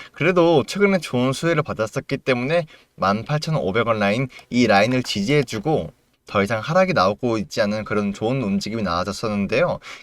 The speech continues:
개인적으로 디아이 같은 경우는 만 천오백 원, 이 라인대 아래에서 좀 횡보해 나갔으면 좋겠어요.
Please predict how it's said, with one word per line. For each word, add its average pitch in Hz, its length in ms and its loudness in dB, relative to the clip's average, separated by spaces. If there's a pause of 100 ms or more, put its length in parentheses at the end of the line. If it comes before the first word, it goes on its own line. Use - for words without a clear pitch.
개인적으로 202 880 6
디아이 165 380 6
같은 170 260 2
경우는 147 560 0 (400)
만 156 240 6
천오백 147 480 2
원, 90 180 2 (300)
이 160 240 4
라인대 190 560 8
아래에서 143 540 6
좀 156 180 -2
횡보해 220 320 0
나갔으면 120 460 0
좋겠어요. 101 580 -4